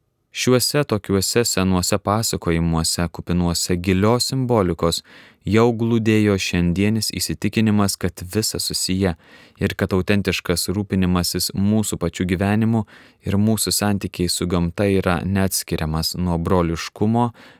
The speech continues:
teisingumo ir ištikimybės kitiems. Nors ir matė, koks didelis buvo žmonių nedorumas žemėje, ir gailėjosi sukūręs žmogų žemėje, Dievas vis dėlto nusprendė per Nojų išlikusi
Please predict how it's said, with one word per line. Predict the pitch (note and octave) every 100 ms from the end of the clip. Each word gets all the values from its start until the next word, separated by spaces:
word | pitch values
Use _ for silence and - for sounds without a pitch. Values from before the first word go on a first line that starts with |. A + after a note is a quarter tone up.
| _ -
teisingumo | G#2+ A2+ - B2+ A2+ F2 E2 D#2+ - -
ir | F#2+ F2
ištikimybės | - E2 - E2+ F#2+ G2 F2 - - _
kitiems. | F2 - D#2 D2+ D2+ - - _ _ _ _ _ _ _ _ _ _ _ -
Nors | A2+ B2 A#2+ -
ir | A#2 A2 -
matė, | G#2 G#2+ G2 F#2
koks | F2+ F2+ F#2
didelis | G2+ F#2+ F2 F2+
buvo | F#2 F2 F#2
žmonių | G2+ F#2 F#2+
nedorumas | F2+ F2 F#2 F#2+ F2 E2
žemėje, | F#2 G#2+ B2 F#2 E2 D2+ - - - _ -
ir | G#2 G2+
gailėjosi | G#2+ A2 A#2 F2+ E2 -
sukūręs | - F2+ G2+ F2+ E2+ E2+
žmogų | F#2+ G2+ G2+ F#2
žemėje, | E2 A2 A#2+ G2+ E2+ D2+ _ _ _
Dievas | F#2+ A2 A2 G2 -
vis | G2 F#2
dėlto | F#2 - F2
nusprendė | E2+ - F2+ F#2+ F#2 E2+
per | - E2 F2
Nojų | F#2+ A2+ B2 B2+
išlikusi | - F#2 G#2 F#2+ - G2+